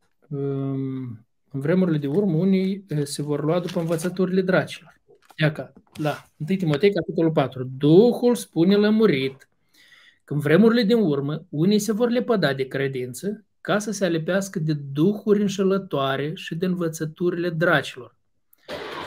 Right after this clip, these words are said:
De fățărnicia unor oameni care vorbesc minciuni, însemnați cu ferul roșu în însuși cugetul lor.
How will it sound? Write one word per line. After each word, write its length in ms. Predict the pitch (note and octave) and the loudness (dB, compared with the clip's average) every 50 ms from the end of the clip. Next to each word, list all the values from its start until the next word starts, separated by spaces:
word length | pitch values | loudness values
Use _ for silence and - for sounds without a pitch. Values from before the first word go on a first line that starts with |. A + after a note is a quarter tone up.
| - D#3+ D#3+ D#3 - | -4 -4 -4 0 2
De 200 | G#3+ F#3+ F#3 D3+ - | 2 2 2 2 0
fățărnicia 640 | E3+ D#3+ D#3 E3 D#3+ D#3 D#3+ D#3+ D#3 - E3+ D3+ | 0 0 2 4 4 4 2 0 0 2 2 2
unor 260 | D3 D3 D3 D3 C3+ C3 | 2 2 2 -2 -2 -4
oameni 360 | C3 C3 C3 C#3 D3+ F3+ F#3 | -4 -4 -4 -2 -2 -4 -4
care 240 | F3+ A#3 A#3+ A#3+ A#3 | -2 -2 0 -2 -2
vorbesc 460 | C4 C4 B3 G#3+ A3+ B3+ A#3+ - - - | -4 -4 -4 -2 -2 -2 -4 -6 -6 -4
minciuni, 520 | A3+ B3 B3 A3 - - D3+ C3+ C3 C3+ | -2 -2 -2 -2 -2 -4 -4 -6 -6 -6
însemnați 520 | C3+ C#3 - D#3+ D#3 F3 G3+ G#3 G3+ - | -8 -6 -4 -4 -2 -2 -2 -2 -4 -6
cu 80 | - - | -10 -6
ferul 340 | D#3 - G3+ G3 F3+ D#3+ D3 | -2 0 2 2 2 0 -2
roșu 480 | C#3+ C#3 D3 F3 F3+ - A3+ - - - | -2 -2 -4 -4 -4 -6 -8 -10 -10 -8
în 180 | - D3+ D3 C#3+ | -6 -4 -4 -2
însuși 460 | D3+ F#3+ A3 G#3 - A#3 G#3 - - | -2 -2 -4 -4 -6 -10 -12 -12 -10
cugetul 440 | - - D#3+ D#3+ D#3+ D#3+ D#3+ D#3 D3+ | -8 -6 -6 -4 -6 -6 -6 -6 -6
lor. 340 | C#3 B2+ A#2 A#2+ - _ | -6 -6 -8 -14 -18 _